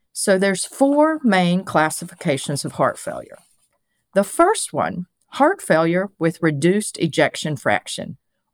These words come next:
or what we will refer to as H F ref during this podcast.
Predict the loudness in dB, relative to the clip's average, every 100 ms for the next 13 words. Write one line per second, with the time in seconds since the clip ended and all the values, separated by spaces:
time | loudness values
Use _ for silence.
0 | 0 2 2 2 2 0 0 2 4 4
1 | 4 2 2 2 2 0 -2 -2 -4 -12
2 | _ -6 -4 -4 -8 -2 0 0 0 2
3 | 2 0 -8 -20 _ _ -6 -2 0 -2
4 | -2 -4 -2 0 -2 -4 -8 -8 -12